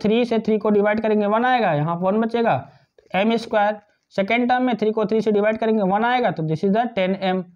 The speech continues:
And यहाँ पे three divided by one, that is three, three eight जा ट्वेंटी फ़ोर। तो इस वन upon three को हम सबसे बाहर कर देंगे, ओके, इसको सबसे बाहर कर देंगे। अब फ्रैक्शन की प्रॉब्लम यहाँ पे रिड्यूस हो गई।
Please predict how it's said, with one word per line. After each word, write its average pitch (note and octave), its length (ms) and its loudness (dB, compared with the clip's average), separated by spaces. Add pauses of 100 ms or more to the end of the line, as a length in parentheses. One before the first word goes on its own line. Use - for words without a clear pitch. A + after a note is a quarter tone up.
(300)
And A#3 300 0
यहाँ A3 240 0
पे A3+ 120 -2
three A3+ 240 0
divided G#3+ 280 2
by G#3+ 100 0
one, A#3 220 2
that G3+ 120 0
is G#3+ 100 -4
three, A3 240 0
three F#3 240 -2
eight G3+ 200 0
जा C4 160 0 (260)
ट्वेंटी D3 300 0
फ़ोर। A#2+ 240 -4 (460)
तो G3 60 -4 (160)
इस F4 200 0
वन D4+ 280 2
upon C4 420 0
three B3 180 2
को C4 80 -2
हम B3+ 120 2
सबसे A#3+ 300 -2
बाहर E3 320 0
कर C#3 180 -4
देंगे, A2 340 -12 (400)
ओके, F#3 240 0 (460)
इसको F3+ 300 -2
सबसे A3+ 280 -2
बाहर D#3 260 0
कर D3+ 160 -2
देंगे। C#3 300 -4 (100)
अब F3 140 -4
फ्रैक्शन G#3 360 0
की C4+ 120 0
प्रॉब्लम A3+ 420 0
यहाँ E3+ 240 0
पे B3+ 100 2 (680)
रिड्यूस F#3 420 2
हो C#3 140 0
गई। G#2+ 200 -6